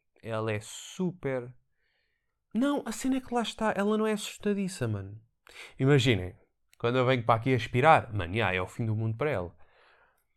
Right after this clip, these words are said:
Mas com, com humanos,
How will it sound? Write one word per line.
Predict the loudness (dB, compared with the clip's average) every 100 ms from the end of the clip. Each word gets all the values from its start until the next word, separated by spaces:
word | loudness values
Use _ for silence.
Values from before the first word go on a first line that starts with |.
| _ _ _
Mas | -2 0 2 0 -2 -8 -16 _ _ _ _ _ _ _ _ _ _ _ _ -20 -20 _ 0
com, | 6 8 6 2
com | 4 6
humanos, | 4 4 4 2 0 -6 -18